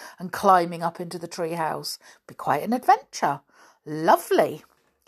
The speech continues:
He slipped on a jersey and a pair of shorts and shinned down the tree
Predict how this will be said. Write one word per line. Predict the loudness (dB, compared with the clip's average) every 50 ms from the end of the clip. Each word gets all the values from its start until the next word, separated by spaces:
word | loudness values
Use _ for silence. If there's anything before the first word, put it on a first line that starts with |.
| _ _ _ _
He | _ -12
slipped | -10 -8 -4 -4 -6 -4 -2 -2
on | 0 0
a | 0 2
jersey | 4 6 6 6 4 2 -2 -6 -6
and | -6 -6
a | -6
pair | -4 -4 -2 -2 -2
of | -4 -6
shorts | -10 -10 -8 -8 -6 -6 -6 -8 -8 -12
and | -14 -12 -12
shinned | -10 -8 -4 -2 -2 -2 2
down | 4 4 4 4 0
the | -4 -10
tree | -10 -6 -4 -4 -4 -4 -6 -10